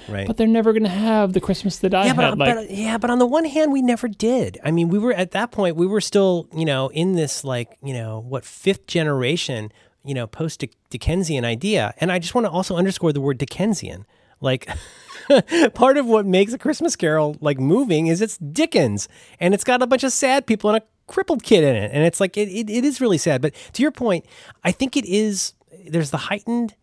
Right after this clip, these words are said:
Speaker 1: feeling and the heightened awareness of being a little kid at Christmas and noticing everything. And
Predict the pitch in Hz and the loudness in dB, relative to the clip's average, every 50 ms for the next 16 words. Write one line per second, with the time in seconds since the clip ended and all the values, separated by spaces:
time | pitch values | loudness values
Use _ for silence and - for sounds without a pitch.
0 | _ _ _ - - - - 175 175 170 170 165 160 156 151 151 151 147 151 _ | _ _ _ -20 -16 -8 -4 -2 -2 0 0 0 -2 -2 -4 -4 -6 -8 -10 _
1 | _ _ 127 123 120 117 110 - - 165 156 131 143 143 - 120 127 117 117 117 | _ _ -10 -8 -6 -6 -6 -6 -6 -8 -6 -6 -8 -8 -6 -8 -6 -6 -4 -4
2 | 117 113 101 - - - - - - 123 107 151 147 147 139 131 131 127 120 - | -4 -6 -8 -8 -10 -10 -10 -8 -6 -4 -2 -2 -2 0 0 -2 -2 -4 -4 -6
3 | - 113 - - - 107 - 113 104 - 113 110 110 110 110 104 - 110 104 104 | -6 -8 -8 -8 -10 -10 -10 -10 -10 -8 -8 -6 -6 -6 -6 -8 -8 -10 -10 -10
4 | 98 98 104 - 95 95 101 101 | -10 -10 -12 -14 -12 -10 -10 -12